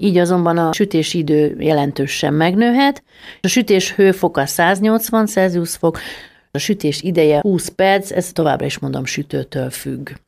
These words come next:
Én most a hétvégén szőlős és májnás, mert a piacon néhány hete lehet nagyon finom májnát kapni, szőlős és májnásat készítettem, de ezt a szilvásat is ki fogom próbálni.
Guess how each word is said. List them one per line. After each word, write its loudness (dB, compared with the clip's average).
Én 0
most 2
a 4
hétvégén 4
szőlős 4
és 2
májnás, 2
mert 2
a 0
piacon 2
néhány 0
hete 0
lehet 0
nagyon 0
finom 0
májnát 0
kapni, 2
szőlős 4
és 0
májnásat 0
készítettem, 2
de 4
ezt 2
a 4
szilvásat -2
is -6
ki -6
fogom -4
próbálni. 0